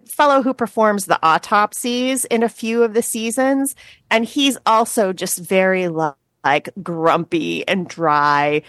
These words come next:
but funny and super smart. I don't know.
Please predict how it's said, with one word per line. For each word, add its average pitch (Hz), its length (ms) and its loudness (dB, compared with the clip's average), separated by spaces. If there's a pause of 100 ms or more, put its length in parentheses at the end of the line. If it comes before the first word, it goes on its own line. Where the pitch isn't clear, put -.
(200)
but - 160 2
funny 165 760 -2
and 165 220 -4
super 175 400 -4
smart. 170 580 -2 (340)
I 233 80 6
don't 220 120 2
know. 143 220 0